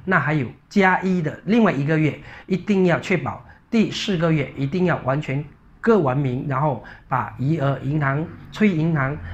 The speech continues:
啊，如果我们是贷款的话，催银行把我们的房屋贷款 release 给我们的 seller。如果不是超过第四个月过后，进入第五个月，其实卖方是有权利把我们的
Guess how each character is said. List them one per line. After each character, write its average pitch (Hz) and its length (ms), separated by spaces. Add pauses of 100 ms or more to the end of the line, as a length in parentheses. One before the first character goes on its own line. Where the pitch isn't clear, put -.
(140)
啊， 117 200
如 170 100
果 165 80
我 123 60
们 123 100
是 165 80
贷 170 220
款 120 180
的 131 80
话， 143 140
催 - 180
银 147 140
行 135 120
把 139 240 (200)
我 131 100
们 127 160
的 127 240
房 135 220
屋 165 60
贷 165 120
款 113 240 (480)
release 151 560
给 127 120
我 113 80
们 120 180
的 123 120
seller。 147 380 (460)
如 190 260
果 202 160
不 226 180
是 214 300 (260)
超 233 280
过 220 340
第 262 140
四 240 220
个 196 120
月 175 160
过 165 140
后， 131 200
进 240 160
入 214 80
第 220 160
五 139 120
个 160 160
月， 147 200 (100)
其 143 140
实 139 160
卖 156 240
方 175 400
是 226 260
有 151 120
权 147 560
利 226 260 (140)
把 123 200
我 123 140
们 123 240
的 151 160